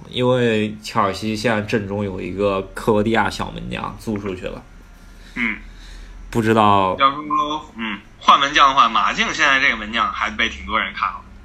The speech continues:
Speaker 1: 对，还有国米的那个门将，是吧？
Speaker 2: 嗯，国米门将，还有，还有那个热刺法国国门也可以。
Speaker 1: 对，但我觉得热刺法国国门应该来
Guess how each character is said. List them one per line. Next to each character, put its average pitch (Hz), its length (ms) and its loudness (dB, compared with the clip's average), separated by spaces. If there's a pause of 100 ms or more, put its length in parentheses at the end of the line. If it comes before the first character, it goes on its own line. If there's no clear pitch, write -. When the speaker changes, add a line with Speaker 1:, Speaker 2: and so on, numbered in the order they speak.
(220)
Speaker 1:
对， 107 180 2 (340)
还 131 140 4
有 139 100 8
国 110 240 0
米 127 180 -4
的 107 200 -8
那 98 100 -4
个 95 80 -8
门 92 120 -12 (100)
将， 98 100 -12 (140)
是 - 120 -10
吧？ 92 220 -4 (260)
Speaker 2:
嗯， 110 140 0 (520)
国 131 120 -2
米 127 140 -6
门 110 180 -10
将， 117 160 0
还 131 120 -2
有， 104 400 -2 (480)
还 117 100 2
有 139 80 0
那 135 160 -2
个 123 100 -2
热 151 160 0
刺 120 460 -2
法 110 220 0
国 123 120 -8
国 131 160 -4
门 127 120 -4
也 113 120 -6
可 95 220 -6
以。 95 100 -10 (440)
Speaker 1:
对， 92 340 2
但 113 180 2
我 98 120 -4
觉 104 120 -4
得 107 140 2
热 127 220 2
刺 120 260 -2
法 90 160 -2
国 110 100 2
国 120 120 2
门 117 160 -4
应 123 80 -4
该 107 80 -2
来 98 60 0